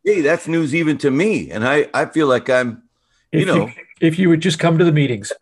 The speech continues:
Speaker 2: that's all I'm saying. If you just come to the meetings.
Speaker 1: Don't rehearse. I only perform.
Speaker 2: Yeah, well. <laughs> 'Cause if you don't rehearse, you don't play.
Speaker 1: Exactly.
Speaker 2: And if you don't play, that runs into money. So,
Speaker 1: It does.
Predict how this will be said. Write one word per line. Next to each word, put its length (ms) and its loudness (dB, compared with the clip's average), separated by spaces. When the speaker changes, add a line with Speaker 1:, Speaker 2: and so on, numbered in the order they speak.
Speaker 2:
that's 200 -4
all 200 4
I'm 100 0
saying. 360 0
If 120 -8
you 100 -4
just 240 -6
come 200 0
to 80 0
the 100 0
meetings. 400 -2
Speaker 1:
Don't 240 -2
rehearse. 500 -4
I 120 -4
only 240 -8
perform. 640 -14
Speaker 2:
Yeah, 340 -8
well. 320 -4
<laughs> 140 -10
'Cause 160 2
if 140 0
you 60 0
don't 140 2
rehearse, 500 0
you 80 -8
don't 260 -8
play. 460 -6
Speaker 1:
Exactly. 480 -14
Speaker 2:
And 80 -2
if 60 -6
you 80 2
don't 180 0
play, 200 2
that 120 0
runs 220 -4
into 160 -6
money. 280 -6
So, 440 0
Speaker 1:
It 0 -
does. 180 -14